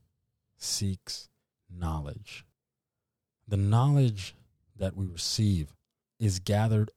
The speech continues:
over time through the study of Scripture, and that wisdom that God imparts, right,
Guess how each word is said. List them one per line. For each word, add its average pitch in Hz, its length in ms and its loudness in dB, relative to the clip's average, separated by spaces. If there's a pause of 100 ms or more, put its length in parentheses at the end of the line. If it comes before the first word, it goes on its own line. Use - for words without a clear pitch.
over 117 320 4
time 101 500 -4
through 95 280 -4
the 92 100 -10
study 98 460 -2
of 90 100 -8
Scripture, - 760 -10 (340)
and 107 180 0
that 107 180 0
wisdom 98 760 2 (340)
that 98 260 -4
God 101 380 -2
imparts, - 760 -8
right, 90 280 -6